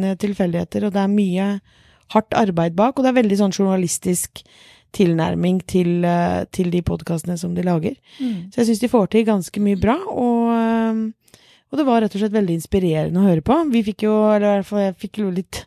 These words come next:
Speaker 1: lyst til å liksom, åh, vi skulle bare gjøre mer podcast, vi skulle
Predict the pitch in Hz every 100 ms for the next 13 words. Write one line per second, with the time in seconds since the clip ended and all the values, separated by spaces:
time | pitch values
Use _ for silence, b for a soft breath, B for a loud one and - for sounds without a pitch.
0 | B B B B B 214 - 202 202 208
1 | 190 180 - 196 185 208 190 196 185 180
2 | 185 208 226 220 220 - 226 202 - 190
3 | - 196 185 190